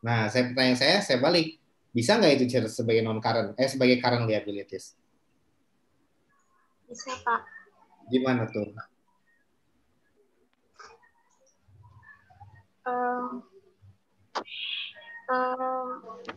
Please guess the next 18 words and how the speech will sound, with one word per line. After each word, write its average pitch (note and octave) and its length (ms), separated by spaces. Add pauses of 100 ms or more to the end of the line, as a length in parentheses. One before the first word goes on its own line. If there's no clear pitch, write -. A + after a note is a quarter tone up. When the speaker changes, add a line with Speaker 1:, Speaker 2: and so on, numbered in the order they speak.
(240)
Speaker 2:
karena C4+ 400
kan F4 160 (180)
bisa C4 400
juga - 400 (400)
sewaktu-waktu C4+ 720 (140)
diambil A#3+ 680
sama A#3+ 640 (1000)
si, - 360 (360)
sama B3+ 400
si, - 140
siapa? - 520 (560)
Yang, B3 240 (300)
yang A#3+ 180
nabung A#3 400
di - 80
situ, - 280
Pak. - 260 (2500)
Speaker 1:
Betul. A#2 340